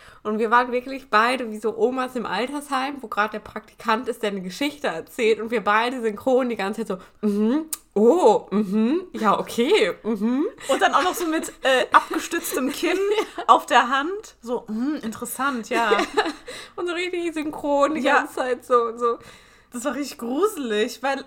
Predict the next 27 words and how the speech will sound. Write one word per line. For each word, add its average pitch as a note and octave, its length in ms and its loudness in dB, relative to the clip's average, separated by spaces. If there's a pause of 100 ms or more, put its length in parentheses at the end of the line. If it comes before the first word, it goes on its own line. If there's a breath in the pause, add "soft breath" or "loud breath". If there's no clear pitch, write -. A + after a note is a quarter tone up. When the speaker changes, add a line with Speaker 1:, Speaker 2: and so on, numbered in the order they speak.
(140)
Speaker 2:
auch E4 140 6
noch F4 120 4
an F4+ 140 0
der F4 120 -2
gleichen D4 340 -2
Stelle F4+ 320 -2
mit G4 260 -2
dem F#4 180 -2
gleichen C4+ 480 0
Laut. A3 540 0
Also A#3+ 220 -2
er C4 120 -4
hat C#4 140 0
irgendwas C#4+ 300 -4
gesagt, B3+ 440 0
wir C#4 140 -2
so, C#4 200 -2 (260 loud breath)
„Mhm“, C#4 400 -2 (240)
dann B3 160 2
redet, D4 320 -2
also A3 160 -4
synchron, B3 480 -2 (180 loud breath)
dann B3 140 2
redet D4+ 260 0
er A#3+ 160 0
weiter, D4+ 440 0 (260 loud breath)
„Oh“. A#3+ 640 4